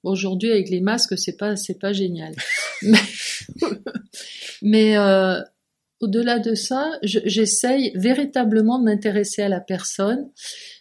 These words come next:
Euh, je vais pas forcément, euh, poser des questions sur, euh, pourquoi en psychiatrie. Si je l'ai en face de moi, c'est que déjà, bon, dans la lettre de motivation, ou des fois il y a des personnes qui hésitent,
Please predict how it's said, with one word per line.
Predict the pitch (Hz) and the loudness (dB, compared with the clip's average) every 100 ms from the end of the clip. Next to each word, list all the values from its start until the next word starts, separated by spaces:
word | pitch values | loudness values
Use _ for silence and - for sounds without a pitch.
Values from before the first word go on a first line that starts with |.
| _ | _
Euh, | 202 202 | 0 0
je | 208 | 2
vais | 214 220 | 2 2
pas | 214 277 285 | 2 0 0
forcément, | - 277 - - 226 226 226 220 220 _ _ _ _ _ _ 554 - | -2 -4 -2 -2 2 2 2 0 -2 _ _ _ _ _ _ -20 -8
euh, | 202 196 185 180 185 190 190 _ _ _ _ _ - - | -2 0 0 -2 -4 -8 -12 _ _ _ _ _ -16 -6
poser | 269 262 254 214 | 0 2 4 4
des | 220 | 2
questions | 214 226 202 - 220 220 214 | 2 0 0 -2 0 2 2
sur, | - - 208 202 202 - - - - - - 190 | -2 -2 0 0 -2 -16 -20 -20 -20 -16 -8 -2
euh, | 190 | -2
pourquoi | 180 - 214 - 220 214 | -2 -4 -4 2 6 6
en | 202 | 6
psychiatrie. | - 202 - 196 196 - 208 202 | 4 2 2 2 2 0 2 2
Si | 196 - 220 | 0 -2 0
je | 226 | 2
l'ai | 233 | 2
en | 233 | 2
face | 220 214 | 4 2
de | 190 | 4
moi, | 202 208 240 | 4 6 4
c'est | - 196 | 0 -2
que | 196 | -2
déjà, | 180 185 180 202 226 | 0 0 2 2 2
bon, | 180 175 | 0 -2
dans | 180 196 | 0 2
la | 202 | 4
lettre | 202 190 196 | 4 2 2
de | |
motivation, | 190 196 - 202 202 214 - 196 185 | 2 0 -2 0 2 2 2 0 0
ou | 190 175 | 2 0
des | 175 | -2
fois | 180 196 | -2 0
il | |
y | 190 | 2
a | |
des | 185 | 0
personnes | 180 - 190 | -2 -2 -2
qui | 190 190 | 0 -2
hésitent, | 185 196 196 | 0 -2 -4